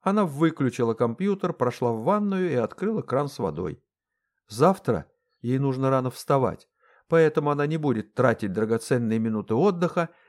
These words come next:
на сплетни в интернете. Наконец Грант дождался того дня, когда они с Тессой должны были покинуть пределы фермы Барингтонов.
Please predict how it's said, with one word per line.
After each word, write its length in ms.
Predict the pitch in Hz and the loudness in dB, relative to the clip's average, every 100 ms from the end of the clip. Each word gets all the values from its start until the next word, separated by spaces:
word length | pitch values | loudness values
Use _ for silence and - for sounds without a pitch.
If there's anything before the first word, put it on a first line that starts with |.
| - | -6
на 160 | 117 | -6
сплетни 840 | 101 - 135 139 135 139 127 117 _ - | -6 2 4 6 4 0 0 0 _ -8
в 160 | 101 | 0
интернете. 760 | 120 101 120 110 82 71 - - _ _ _ _ _ _ _ _ _ _ _ _ _ _ _ _ - | 0 4 4 4 -2 -6 -14 -18 _ _ _ _ _ _ _ _ _ _ _ _ _ _ _ _ -2
Наконец 480 | 165 240 277 302 147 | 2 4 4 2 4
Грант 440 | 143 202 214 - | 6 6 4 -2
дождался 560 | 123 143 120 139 127 120 | 0 2 4 4 4 2
того 240 | 120 117 | 0 0
дня, 340 | 107 131 226 233 _ _ _ _ - | 0 0 0 -2 _ _ _ _ -2
когда 340 | 139 143 240 | 0 4 2
они 140 | 220 170 | 2 -2
с 120 | - | 0
Тессой 580 | 196 214 - 185 180 _ | 0 0 0 -2 -2 _
должны 400 | 120 120 123 196 | 0 0 2 0
были 160 | 185 165 | 0 0
покинуть 480 | 107 - 147 143 | -2 -2 -4 -4
пределы 420 | - 113 113 127 120 | -2 0 2 2 0
фермы 520 | - 110 110 110 113 _ _ _ - | 0 -2 -2 -6 -8 _ _ _ -20
Барингтонов. 960 | 85 117 117 87 80 - 55 50 - | -2 2 2 0 -6 -8 -8 -10 -20